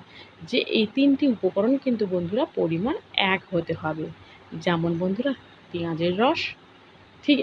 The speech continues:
একই পরিমাণ কিন্তু বন্ধুরা অ্যালোভেরার রস, আর বন্ধুরা একই পরিমাণ কিন্তু নারকেল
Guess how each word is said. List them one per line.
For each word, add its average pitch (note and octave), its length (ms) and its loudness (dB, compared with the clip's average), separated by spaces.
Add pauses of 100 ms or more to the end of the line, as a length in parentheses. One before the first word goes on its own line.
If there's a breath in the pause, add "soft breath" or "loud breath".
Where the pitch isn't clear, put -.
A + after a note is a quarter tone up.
(120)
একই - 260 -2
পরিমাণ B3+ 360 6 (120)
কিন্তু F3+ 280 -2 (100)
বন্ধুরা E3+ 500 -2 (520 loud breath)
অ্যালোভেরার E3 640 0
রস, C#4 200 2 (1040 soft breath)
আর E3 200 2
বন্ধুরা G#3+ 440 0 (400)
একই F3+ 300 -2
পরিমাণ E3 440 -2 (120)
কিন্তু A#3 320 0 (540)
নারকেল E3 540 0